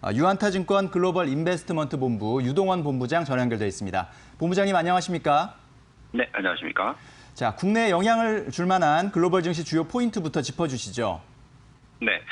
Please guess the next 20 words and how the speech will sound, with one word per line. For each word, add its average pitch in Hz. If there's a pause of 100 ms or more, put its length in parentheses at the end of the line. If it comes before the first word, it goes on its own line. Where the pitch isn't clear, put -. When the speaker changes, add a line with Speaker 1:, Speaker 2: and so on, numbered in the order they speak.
(520)
Speaker 2:
어, 143
장 151
초반에 196
미증시가 156
큰 180
폭의 165
반등을 123
하기는 139
했습니다. 135 (100)
어, 95 (320)
변동성은 139
여전하지만 101 (420)
그래도 117
민주당 127
펠로시 151
의원과, 123 (100)
어... - (180)
공화당 113
간의 98 (180)
이 101